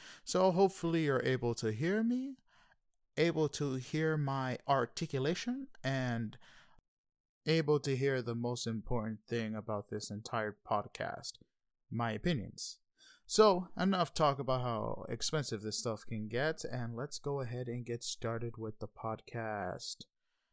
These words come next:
Now, for our first topic, we're gonna be talking about comics,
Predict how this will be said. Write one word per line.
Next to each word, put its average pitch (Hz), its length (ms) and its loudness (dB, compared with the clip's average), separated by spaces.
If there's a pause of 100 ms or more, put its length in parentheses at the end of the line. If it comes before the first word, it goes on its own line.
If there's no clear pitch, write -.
(140)
Now, 143 480 4
for 123 300 0
our 120 240 2
first 127 420 -4
topic, 131 480 -2
we're 123 240 -2
gonna 120 240 -4
be 117 200 -4
talking 123 600 -6
about 110 600 -4
comics, 120 840 -4